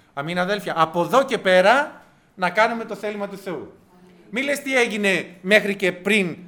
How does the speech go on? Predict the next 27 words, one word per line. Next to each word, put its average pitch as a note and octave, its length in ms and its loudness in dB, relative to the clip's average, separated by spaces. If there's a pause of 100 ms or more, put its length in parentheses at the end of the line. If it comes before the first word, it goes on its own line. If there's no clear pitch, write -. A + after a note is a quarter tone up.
μια F#3 260 2
ώρα. F#3 440 0 (140)
Από G#3+ 380 4
εδώ D4 280 0
και D4+ 140 -4
πέρα G3 800 -2
τι A#3 160 -2
θα G3+ 120 0
κάνεις. D#3 540 -4 (320)
Αν G3+ 300 4
από C#4+ 180 0
εδώ C#4+ 200 0
και C#4 140 -6
πέρα A#3 300 0
αποφασίσεις F#3+ 640 -2
να F3+ 120 -4
κάνεις F3+ 460 -2 (160)
ακριβώς G#3 540 -2
το G3+ 80 -8
θέλημα F3+ 320 -6
του D#3 140 -14
Θεού, A3 400 -4 (240)
ο A3 220 6
Θεός A3 500 0
θα B3 120 -6
σε A3+ 100 -8
ευλογήσει, A#3 720 -6